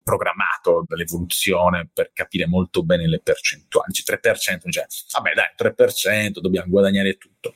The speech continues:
Fermo un attimo, per capirci. Se hai trecentomila euro investiti, ovvero capitale medio di un risparmiatore, magari ha preso la liquidazione, stiamo parlando di mega miliardari, eh? Persona che ha trecentomila euro.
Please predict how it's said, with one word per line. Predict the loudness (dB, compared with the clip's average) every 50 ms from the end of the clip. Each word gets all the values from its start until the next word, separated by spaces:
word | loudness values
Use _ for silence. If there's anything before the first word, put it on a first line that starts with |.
| _
Fermo | _ -2 -2 0 0
un | 0
attimo, | 0 0 -2 -2 -4 -4 -4 -6 _ _ _ _
per | -4 -4
capirci. | -4 -2 -2 -2 -2 -2 -2 -4 0
Se | 0 0
hai | 0 0 0
trecentomila | -2 -2 0 2 2 2 2 2 2 2 2 2 2
euro | 2 2 2
investiti, | 0 0 0 -2 -2 0 -2 -2 0 2 4 4
ovvero | 4 4 4 2 2 2 0 -4 _
capitale | _ -8 -8 -8 -6 -2 -2 -2 -2 -4 -6 -8 _
medio | -4 -2 0 0 0 0 2 2 2
di | 2
un | 2 0
risparmiatore, | 0 0 0 0 -4 -2 -2 -2 -2 -4 2 6 6 6 6 6
magari | 2 0 0 0 0 0
ha | -2
preso | 0 0 2 2 2
la | 2
liquidazione, | 2 0 -4 -2 _ 0 2 2 2
stiamo | 2 2 2 2
parlando | 0 2 2
di | 0 0
mega | 0 -2 -2
miliardari, | 0 2 2 2 2 2 2 0 0 -2 -2 2 4
eh? | 4 4 4 2 -4 -8 _ _
Persona | _ -2 0 0 2 4 4 4
che | 4 2 -4 -10 -8 -6 -6
ha | -6 -6
trecentomila | -6 -6 -6 0 2 0 0 2 0 0 0 0 0 -2 0
euro. | 2 4 4 4 4 0 -4